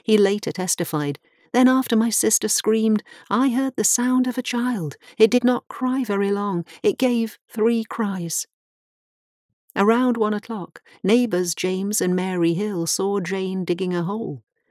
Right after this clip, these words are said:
"It's a strange time to be digging in a garden," Mary remarked to Jane.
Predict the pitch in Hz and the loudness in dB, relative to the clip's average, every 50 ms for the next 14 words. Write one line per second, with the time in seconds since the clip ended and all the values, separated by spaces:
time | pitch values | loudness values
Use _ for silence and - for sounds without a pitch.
0 | _ _ _ - - - - - 302 285 - - - 370 381 381 381 330 - - | _ _ _ -6 -2 -2 -2 0 0 -2 -2 -2 -4 -4 -2 -2 -4 -4 -4 -6
1 | 330 349 370 359 330 - - 277 254 - 254 247 240 233 226 233 226 220 226 214 | -6 -4 -4 -4 -4 -2 -2 -4 -2 -2 -2 -2 0 2 2 2 2 2 0 0
2 | - 226 226 233 240 - - 147 143 - - - - - 196 233 262 254 233 214 | -2 -2 -2 -2 -4 -4 -4 -4 -6 -6 -10 -14 -4 0 2 2 4 4 4 4
3 | 202 208 208 202 208 208 208 208 - - - - 185 - - 196 196 185 160 160 | 4 4 4 2 2 0 -2 -4 -6 -10 -8 -8 -6 -4 -4 -4 -2 -2 -4 -4
4 | 147 | -4